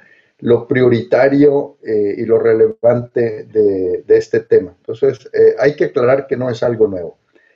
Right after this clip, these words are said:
¿Qué necesitamos para transitar cien por ciento a renovables? Yo creo que voluntad.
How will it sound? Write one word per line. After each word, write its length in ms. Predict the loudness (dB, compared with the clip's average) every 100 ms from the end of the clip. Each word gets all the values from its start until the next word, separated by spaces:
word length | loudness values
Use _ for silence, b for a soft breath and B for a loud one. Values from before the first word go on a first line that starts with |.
| _
¿Qué 120 | 0
necesitamos 840 | 0 2 -2 -4 -2 0 2 0 -4
para 320 | -4 0 0
transitar 600 | -2 -8 -10 -6 -4 -4
cien 240 | -4 -6 -4
por 140 | -6
ciento 340 | -6 -8 -4
a 40 | -4
renovables? 640 | -4 -4 0 0 0 -6 _ _ _
Yo 180 | -2 2
creo 240 | 0 0
que 100 | 0
voluntad. 680 | 2 2 0 -2 0 -2 -4